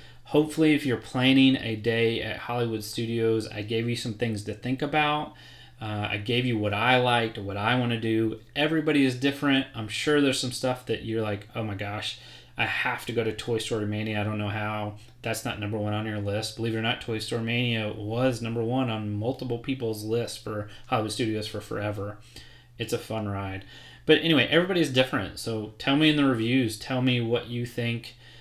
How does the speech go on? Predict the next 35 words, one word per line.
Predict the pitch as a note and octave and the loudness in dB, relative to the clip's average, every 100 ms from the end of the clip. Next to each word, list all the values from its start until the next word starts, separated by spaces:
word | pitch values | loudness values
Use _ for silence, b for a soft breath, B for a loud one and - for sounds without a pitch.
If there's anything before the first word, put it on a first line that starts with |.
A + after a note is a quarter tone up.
| B B - | B B -8
you | A2+ A2+ | -4 -2
know, | A2 G#2+ | 0 -2
I | A2 | 0
got | A#2 B2+ A2 | 4 4 4
wrong, | A#2 B2+ C3 A#2+ | 4 4 4 4
or | A#2 A2 G#2+ | 2 0 -2
what | G#2+ A#2 | -2 -2
you | B2 B2 | -2 -2
think | B2+ A#2+ A2 | -2 -2 0
is | A2 | 0
the | A2 | 0
best | G#2 A#2 A2+ - | 0 0 0 -2
of | G#2 | -4
those | A2 A2 G#2+ G#2 | -2 -2 -2 -2
different | A2+ A2 G2+ | -4 -4 -6
things. | G#2+ G#2 G2+ G2+ - | -4 -2 -2 -4 -6
Just, | B2 A2 - B B B B - | -6 -4 -6 B B B B -2
you | D#3 | 0
know, | B2+ | 0
share | - F3+ F#3 | 0 2 4
with | C#3 | 4
me. | A#2 G#2 B - | 2 -4 B -6
Please, | - D#3 D#3 D3 - | 6 8 8 4 -4
you | B2+ A#2+ | -4 -2
know, | G#2+ | 0
give | A2 C3+ | 2 4
me | C3+ | 6
a | C3 | 6
review. | A#2+ A2 A2+ B2+ G#2 | 2 0 0 0 -2
Let | G#2+ | -4
me | A2+ | -4
know | A2+ A2 | -4 -4
what | G#2 | -4
that's | G#2 G#2 | -6 -4
like. | G#2+ G#2 G2+ | -2 -2 -4